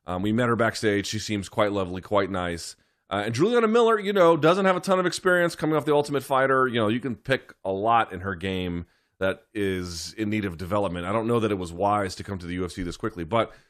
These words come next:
in terms of her submission grappling, it's excellent. She actually has a win in E B I via overtime rules over, um, Bia Mesquita, which is, like, a huge win. That's a, I mean, that's a dominant world level,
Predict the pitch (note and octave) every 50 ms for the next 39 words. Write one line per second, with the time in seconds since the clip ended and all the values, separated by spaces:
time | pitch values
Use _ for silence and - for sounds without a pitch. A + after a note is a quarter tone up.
0 | _ _ - G2 - C#3+ C#3+ C#3+ C#3+ A#2 B2+ A#2 A2+ G#2 F#2 E2 F2 A2 G#2+ G#2
1 | G2+ G2 F#2 - - G#2+ G#2+ A2 G2+ G2+ F2 F2+ G2 G2 F#2+ F#2 F#2+ F2 D#2+ D#2+
2 | - - - G2 G2 - - G2+ G2+ F2+ - G#2+ G#2 G2+ - A2+ G2 F#2+ E2+ F2
3 | E2+ F2+ F#2 F#2+ F#2 - - F#2 F2 E2+ F#2+ F2+ E2 F2+ F2+ F2+ F2 F2+ F2+ F2
4 | F2 E2+ D2+ E2+ F#2 F#2 F#2+ F2+ F2 E2 E2 E2+ E2 E2 D#2+ D#2+ - - _ _
5 | _ _ _ _ _ - G#2 G2+ F#2 G2 G2 F#2+ F#2 - F#2 F#2 F2+ F2 F2 F2
6 | E2+ E2+ E2 E2 E2 E2 - - - - F#2+ G#2 G#2+ G#2+ G2 F#2 E2+ - - A2+
7 | A#2 - D3+ C#3 C#3 C#3+ - _ _ _ _ _ _ - G2+ G#2 - G#2 G2 F2
8 | G2 F#2+ F2+ E2+ E2 - - - _ _ _ _ _ _ _ _ _ _ - F#2+
9 | D#2 D2+ - - - A#2+ A#2+ C3+ D#3 D#3 C3+ A2 G2 D#2 F2 F2 F#2 E2 D#2 D#2
10 | E2 G2+ A2+ - A2+ G2+ F2+ E2+ D#2 D2+ D#2+ G2+ G#2+ G#2 G#2+ G#2+ A#2+ - - G#2
11 | F2+ F2 E2+ E2 D#2 G#2+ G#2+ A2 A#2+ B2 A#2+ A#2 G#2 F2+ E2 - - F2+ G2 G2+
12 | G2+ G#2 F2+ G2 F#2+ F#2 F2 F2 F2+ E2 E2 -